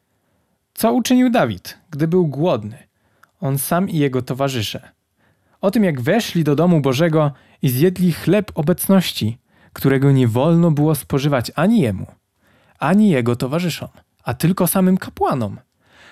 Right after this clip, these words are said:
Albo czy nie czytaliście w prawie, że w dzień szabatu w świątyni kapłani łamią szabat i są niewinni?” Mówię wam, w tym przypadku chodzi o coś więcej niż o świątynię.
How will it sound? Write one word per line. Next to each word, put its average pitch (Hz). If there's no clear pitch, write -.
Albo 202
czy 202
nie 220
czytaliście 220
w -
prawie, 165
że 123
w 120
dzień 143
szabatu 160
w -
świątyni 139
kapłani 143
łamią 165
szabat 110
i 160
są 117
niewinni?” 104
Mówię 151
wam, 98
w -
tym 175
przypadku 160
chodzi 185
o 185
coś 135
więcej 147
niż 107
o 120
świątynię. 117